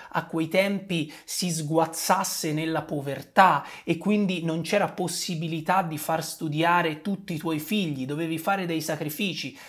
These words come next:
Se tu in certe materie non eri eccellente,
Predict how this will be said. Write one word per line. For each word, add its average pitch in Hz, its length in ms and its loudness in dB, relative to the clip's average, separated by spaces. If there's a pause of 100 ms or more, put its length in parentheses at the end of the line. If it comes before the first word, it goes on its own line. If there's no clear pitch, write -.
Se - 380 -4
tu 214 360 2 (200)
in 160 180 -2
certe 175 400 2
materie 170 540 2
non 156 160 -2
eri 185 180 -4
eccellente, 151 880 -4